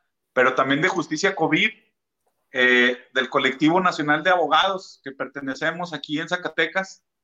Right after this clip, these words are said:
Eh, pues ya, ya hay algunas, algunas órdenes, algunas órdenes de los jueces federales mediante la suspensión provisional y definitiva de que se vacunen. Ahí no hay tanto problema, es, como es un tema de salud, eh, esos amparos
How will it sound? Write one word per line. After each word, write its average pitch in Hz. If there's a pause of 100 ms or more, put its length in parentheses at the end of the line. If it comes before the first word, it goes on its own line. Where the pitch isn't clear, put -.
(340)
Eh, 131 (360)
pues 139
ya, 202
ya 202
hay 180
algunas, 214
algunas 160
órdenes, 202
algunas 175
órdenes 190
de 165
los 151
jueces 160
federales 180
mediante 139 (200)
la 127
suspensión 139
provisional 165
y 170
definitiva 151
de 165
que -
se 131
vacunen. 156 (340)
Ahí 147
no 208
hay 208
tanto 208
problema, 175 (340)
es, -
como 139
es 151
un 208
tema 214
de 208
salud, 170 (520)
eh, 135
esos 147
amparos 190